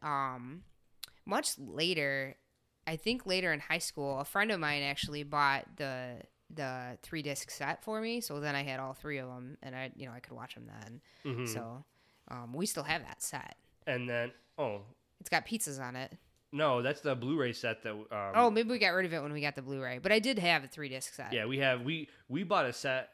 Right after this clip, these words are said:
Speaker 2: They had a Turtles Blu-ray set that came out, um, like, t-, may-, maybe two thousand eleven or so, that had the three movies and then the two thousand seven animated movie.
Speaker 1: Yeah, so the,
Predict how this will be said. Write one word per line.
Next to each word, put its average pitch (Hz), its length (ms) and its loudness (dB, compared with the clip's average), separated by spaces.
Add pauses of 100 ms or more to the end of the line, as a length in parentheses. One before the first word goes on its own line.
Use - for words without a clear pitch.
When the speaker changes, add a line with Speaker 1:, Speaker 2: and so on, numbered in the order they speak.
(840)
Speaker 2:
They 123 180 -4
had 117 200 0
a 107 180 -2
Turtles 117 360 -4
Blu-ray 117 360 -2
set 104 280 -4
that 101 160 -8
came 113 200 -6
out, 104 320 -2 (300)
um, 90 380 -10 (840)
like, 101 140 -14
t-, - 200 -16
may-, 139 220 -10
maybe 139 120 -4
two 143 100 -2
thousand 117 160 -2
eleven 123 320 -4
or 165 100 -2
so, 165 300 0
that 117 180 -2
had 117 480 2
the 101 300 -2 (200)
three 147 180 -2
movies 135 380 -2
and 123 160 -4
then 113 80 -2
the 113 80 -2
two 131 140 -4
thousand 104 280 -2
seven 104 680 -4 (560)
animated 104 480 -2
movie. 92 500 -8
Speaker 1:
Yeah, 160 160 -2
so 214 140 -4
the, 196 180 -4